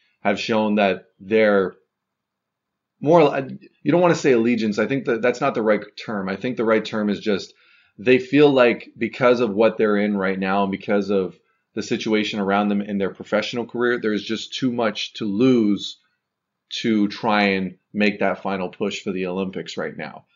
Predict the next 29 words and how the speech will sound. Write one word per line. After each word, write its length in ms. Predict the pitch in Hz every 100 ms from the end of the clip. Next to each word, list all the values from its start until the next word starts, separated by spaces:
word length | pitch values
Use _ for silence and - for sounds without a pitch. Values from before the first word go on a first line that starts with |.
| _
Like, 260 | - 104 - - -
it 100 | 120
just, 340 | 143 170 -
you 160 | 131 139
always 180 | 175 165
get 200 | 151 104
this 220 | 113 -
sense, 540 | 123 104 76 - - _ -
and 100 | 110
I 60 | 123
think 160 | 135
you 80 | 131
can 80 | 120
agree 220 | 98 107
with 200 | 98 98
me, 140 | 95
Chris, 260 | 90 101 -
when 80 | 90
I 60 |
say 220 | 87 101 95
this, 220 | 92 -
that 200 | 90 85 _ _
you 160 | - 110
get 220 | 117 127
this 220 | 131 117
sense 240 | - 113 104
that 160 | 107
this 160 | 110 107
team 420 | - 127 127 113